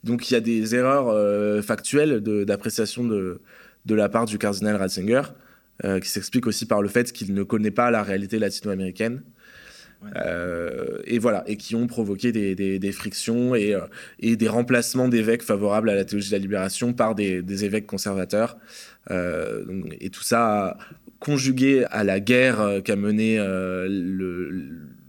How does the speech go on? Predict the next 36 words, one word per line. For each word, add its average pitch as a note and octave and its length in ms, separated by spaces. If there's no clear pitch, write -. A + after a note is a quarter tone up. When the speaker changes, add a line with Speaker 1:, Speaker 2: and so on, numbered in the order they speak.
Speaker 1:
Washington, A2 600
euh, G2 220
à G#2 100
la G2+ 100
théologie G2+ 220
de G#2 40
la F#2+ 60
libération, F#2+ 500
a G#2 80
considérablement A#2 960
affaibli A#2+ 580
ce A#2+ 140
courant-là, G#2 520
même A2+ 200
s'il - 240
continue A2 340
d'être, G#2 280
euh, F#2+ 120
assez A#2 240
influent A2+ 340
en G#2+ 80
Amérique G2 300
latine. - 320
Speaker 2:
Alors, C#3+ 180
ce - 80
qui - 80
m'a F#3+ 140
intéressé, E3+ 500
moi, G3 200
euh, B2+ 420
avec B2+ 140
ton C3 100
livre, G#3+ 140
c'est - 160
le C#3+ 100
titre. - 360